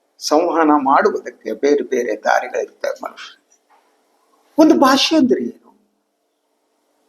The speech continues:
ಕೇವಲ ಭಾಷೆ ಒಂದು ಅಕ್ಷರದ ಸಮೂಹವಲ್ಲ. ಭಾಷೆಗೆ ನೆನಪುಗಳಿರ್ತವೆ.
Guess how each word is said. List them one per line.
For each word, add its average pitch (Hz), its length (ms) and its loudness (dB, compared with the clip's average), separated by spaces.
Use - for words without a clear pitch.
ಕೇವಲ 294 420 6
ಭಾಷೆ 233 580 4
ಒಂದು 185 420 0
ಅಕ್ಷರದ 214 640 0
ಸಮೂಹವಲ್ಲ. - 1160 -4
ಭಾಷೆಗೆ - 880 0
ನೆನಪುಗಳಿರ್ತವೆ. - 1300 -10